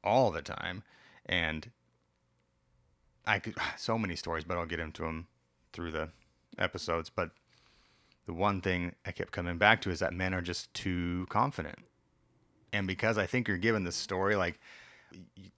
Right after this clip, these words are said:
you gotta be confident, and that's how you're gonna get what you want. Like, you're gonna get the girl, you're gonna get the job, you're gonna get whatever.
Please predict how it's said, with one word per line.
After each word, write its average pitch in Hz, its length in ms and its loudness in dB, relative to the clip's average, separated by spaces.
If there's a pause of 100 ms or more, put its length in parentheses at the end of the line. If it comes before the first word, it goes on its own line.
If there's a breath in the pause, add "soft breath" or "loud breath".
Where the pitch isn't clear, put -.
you 107 80 -12
gotta 120 200 4
be 110 120 -2
confident, 107 480 2
and 90 80 -4
that's 95 160 0
how 104 80 -2
you're 90 60 -2
gonna 90 180 -2
get 90 240 0
what 90 180 -2
you 95 100 -2
want. 85 300 0
Like, 82 200 -8
you're 92 100 -6
gonna 90 180 -2
get 92 240 -2
the 117 60 -4
girl, 107 420 2
you're 87 100 -4
gonna 90 180 -4
get 95 260 -6
the 107 120 -2
job, 104 340 2
you're 90 80 -4
gonna 90 160 -2
get 92 160 -6
whatever. 110 380 0